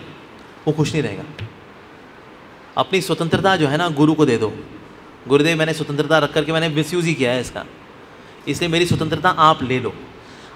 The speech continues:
I offer my free will to you।" That's it। ऐसा devotee बहुत खुश रहेगा। अब इस कौन कौन खुश रहना चाहता है? खुश भक्त।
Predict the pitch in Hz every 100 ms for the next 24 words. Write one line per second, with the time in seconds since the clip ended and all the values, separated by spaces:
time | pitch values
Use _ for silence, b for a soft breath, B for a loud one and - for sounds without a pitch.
0 | - 151 175 160 170 202 202 208 202 190
1 | 202 202 214 214 202 160 175 123 - -
2 | - - - - - - - - - -
3 | - - - - - - - - B B
4 | B B 147 165 190 180 180 185 165 -
5 | - - - 101 - - - - - -
6 | - - - - - - - - - -
7 | - - - 160 190 208 226 240 214 196
8 | 185 185 156 131 98 - - - - -
9 | - - - - 302 - 151 151